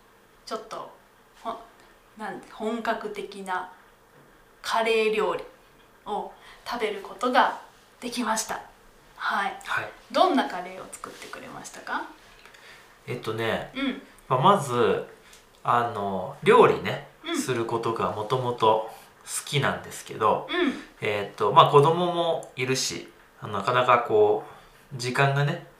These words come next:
Speaker 2: 二人ともが料理するっていう時間がなかなかなくて、
Speaker 1: うん。
Speaker 2: まあ、それぞれでやったりはしてたんですけど、
Speaker 1: はい。
Speaker 2: あの、まあ、二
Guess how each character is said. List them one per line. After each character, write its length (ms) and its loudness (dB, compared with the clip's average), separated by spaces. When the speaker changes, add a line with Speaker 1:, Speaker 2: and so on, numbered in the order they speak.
Speaker 2:
二 300 2
人 140 4
と 100 2
も 140 0
が 120 2
料 220 4
理 80 -2
す 160 -6
る 100 -6
っ 20 -12
て 180 -8
い 100 -2
う 20 -6
時 140 -10
間 160 -6
が 80 -10
な 100 -12
か 100 -2
な 120 -2
か 340 2
な 220 -2
く 140 -8
て、 380 -2
Speaker 1:
う 40 -12
ん。 20 -10
Speaker 2:
ま 60 2
あ、 40 6
そ 140 8
れ 160 10
ぞ 120 6
れ 100 2
で 160 -8
や 100 -6
っ 40 -8
た 120 -6
り 80 -2
は 80 -8
し 60 -8
て 100 -4
た 80 -10
ん 100 -12
で 80 -14
す 120 -14
け 100 -6
ど、 340 -2
Speaker 1:
は 280 0
い。 120 -10
Speaker 2:
あ 120 2
の、 160 0
ま 80 8
あ、 80 6
二 60 -4